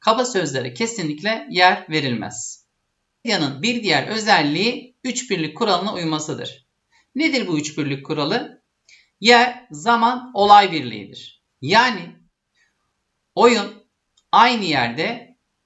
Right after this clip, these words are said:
gerçekleşir. Aynı zaman aralığında, yani yirmi dört saatlik bir zaman aralığında geçer ve tek bir oyun etrafında, tek bir konu etrafında gerçekleşir.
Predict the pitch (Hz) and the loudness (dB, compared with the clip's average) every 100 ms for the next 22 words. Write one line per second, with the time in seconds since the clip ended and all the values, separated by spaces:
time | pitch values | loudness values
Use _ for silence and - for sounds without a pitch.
0 | - 190 202 233 226 226 226 240 240 - | -2 0 0 -6 -4 -4 -2 -4 -6 -16
1 | _ _ - 214 240 226 151 160 123 151 | _ _ 2 4 4 -2 -6 -10 -2 2
2 | 180 202 165 143 131 120 117 110 101 143 | 2 2 2 0 0 0 -2 -4 -6 0
3 | 147 127 120 156 156 226 233 185 175 - | 2 2 -2 -4 -2 -2 -2 0 0 -4
4 | 208 - 180 151 139 170 214 220 226 220 | -8 -4 -2 -2 -2 -2 -2 -4 -6 -4
5 | 220 214 - 226 233 - _ _ _ _ | -4 -6 -4 -4 -4 -10 _ _ _ _
6 | _ _ 165 202 233 233 - _ _ _ | _ _ -6 0 0 -2 -12 _ _ _
7 | _ _ _ _ _ - 254 262 - 233 | _ _ _ _ _ -4 -4 -4 -8 -4
8 | 240 - - 202 226 190 160 156 143 135 | -4 -6 -4 -2 -2 -4 -8 -4 -2 -2
9 | 143 131 113 - 226 - 220 202 190 196 | -4 -6 -6 -6 -8 -6 -10 -6 -4 -4
10 | 185 180 160 135 139 131 190 214 - - | -6 -4 -2 -2 -4 -2 0 -2 -8 -2
11 | 143 139 143 123 113 - - - | 0 0 -4 -10 -12 -14 -16 -20